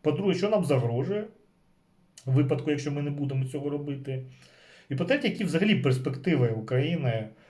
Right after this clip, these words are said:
на наступний рік. Це, я думаю, буде темою декількох передач до кінця року. Але на всяк випадок, просто щоб ви розуміли напрямок моїх, е, моїх виходів з, з, в YouTube. Я буду триматися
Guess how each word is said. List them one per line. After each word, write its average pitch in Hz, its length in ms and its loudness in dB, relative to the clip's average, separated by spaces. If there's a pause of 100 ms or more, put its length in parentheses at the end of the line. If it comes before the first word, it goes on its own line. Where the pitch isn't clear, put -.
(560)
на 120 240 4
наступний 127 480 0
рік. 131 300 0
Це, - 160 -10
я 113 140 -4
думаю, 117 320 -2
буде 117 200 -4
темою 117 400 2
декількох 127 580 0
передач 180 420 -2
до 147 120 -8
кінця 131 340 -2
року. 127 400 0 (420)
Але 151 140 2
на 143 60 0
всяк 135 280 0
випадок, 135 400 2
просто 123 480 0
щоб 123 140 -2
ви 123 80 0
розуміли 120 480 2
напрямок 120 560 0
моїх, 113 460 -4 (420)
е, 113 280 0 (460)
моїх 120 420 0
виходів 123 580 2 (100)
з, - 180 -20 (300)
з, 104 200 -10
в 107 160 -8
YouTube. 127 360 0 (1300)
Я 175 240 8
буду 160 600 4 (180)
триматися 127 1000 2